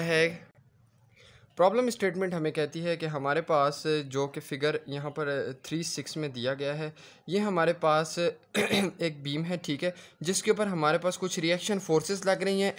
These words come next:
and कुछ हमारे पास मूवमेंट्स हैं, ठीक है, and, अ, एक यूनिफॉर्म, अ, डिस्ट्रीब्यूटेड लोड भी लग रहा है जो एक पोर्शन पर है, इस पूरे बीम की एक, just एक पोर्शन पर हमारे पास लग रहा है जो पॉइंट बी से सी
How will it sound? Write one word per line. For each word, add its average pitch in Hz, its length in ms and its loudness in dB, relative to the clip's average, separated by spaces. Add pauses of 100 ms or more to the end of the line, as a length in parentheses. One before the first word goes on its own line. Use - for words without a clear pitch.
and 170 180 0
कुछ 180 220 -4
हमारे 143 300 2
पास 170 200 -2
मूवमेंट्स 139 500 2
हैं, 110 100 -4 (100)
ठीक 131 200 -4
है, 202 120 2
and, 190 680 0
अ, 190 840 2
एक 202 160 2
यूनिफॉर्म, 175 640 4
अ, 165 320 0
डिस्ट्रीब्यूटेड 165 640 0 (120)
लोड 151 300 6
भी 180 100 0
लग 147 200 4
रहा 160 280 2
है 180 180 2
जो 165 200 0
एक 165 380 0
पोर्शन 143 360 2
पर 123 140 0
है, 135 140 -6
इस 151 160 -6 (100)
पूरे 175 240 2 (200)
बीम 135 300 -4
की 185 260 -6
एक, 151 240 0
just - 280 -4
एक 143 240 -4
पोर्शन 123 400 -2
पर 160 100 0
हमारे 131 340 -4
पास 165 200 -2 (400)
लग 139 180 4
रहा 135 240 2
है 117 160 0
जो 165 160 2
पॉइंट 165 360 2
बी 151 160 -2
से 190 200 -2
सी 170 260 -2